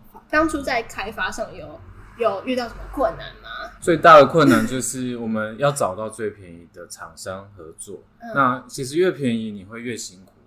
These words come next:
Speaker 3: 我经营这个品牌到现在很深刻的体悟，因为便宜，所以他们也会比较不情愿的去做这件事情。
Speaker 2: 啊。
Speaker 3: 我们遇到的厂商，那个师傅，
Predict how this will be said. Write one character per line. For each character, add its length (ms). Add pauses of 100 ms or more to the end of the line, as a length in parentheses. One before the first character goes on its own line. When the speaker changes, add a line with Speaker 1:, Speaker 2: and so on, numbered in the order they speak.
Speaker 3:
我 120 (200)
经 160
营 60
这 80
个 60
品 180
牌 140
到 440
现 220
在 180
很 220
深 220
刻 180
的 80
体 220
悟， 320
因 100
为 60
便 280
宜， 80
所 200
以 100
他 140
们 260 (240)
也 140
会 240 (140)
比 100
较 180
不 160
情 220
愿 100
的 80
去 120
做 180
这 40
件 140
事 220
情。 200
Speaker 2:
啊。 400
Speaker 3:
我 80
们 120
遇 60
到 140
的 540 (140)
厂 260
商， 420
那 80
个 140
师 320
傅， 260